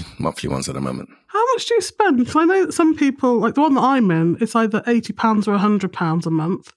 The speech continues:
Speaker 2: depending on how many weeks are in the month. But I know some people who do, is it five hundred? And who's got five hundred a month to spend on that? I wish I did. <laughs>
Speaker 1: I did a, an event, um, Saturday, Caribbean event.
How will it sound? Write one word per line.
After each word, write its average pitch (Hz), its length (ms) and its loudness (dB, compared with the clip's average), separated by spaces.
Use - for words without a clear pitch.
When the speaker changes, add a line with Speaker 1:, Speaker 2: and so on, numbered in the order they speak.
Speaker 2:
depending 190 340 0
on 180 100 2
how 180 360 2
many 185 280 2
weeks - 380 -4
are 190 220 -2
in 196 120 2
the 170 60 2
month. 160 440 -2
But 277 80 2
I 302 60 4
know 359 160 4
some 349 260 0
people 294 320 0
who 233 80 2
do, 220 300 2
is 220 100 -6
it - 100 -4
five 320 280 0
hundred? 247 520 2
And 339 100 2
who's 453 220 2
got 466 200 0
five 415 220 2
hundred 392 280 2
a 381 40 2
month 370 220 2
to - 60 -14
spend 339 380 2
on 349 140 4
that? 392 360 2
I 311 40 4
wish 349 180 2
I 339 140 4
did. 214 320 2
<laughs> - 480 -2
Speaker 1:
I 196 80 2
did 98 240 0
a, 92 340 2
an 92 120 2
event, 87 480 0
um, 76 140 -4
Saturday, - 480 -2
Caribbean 85 380 -2
event. 76 580 -4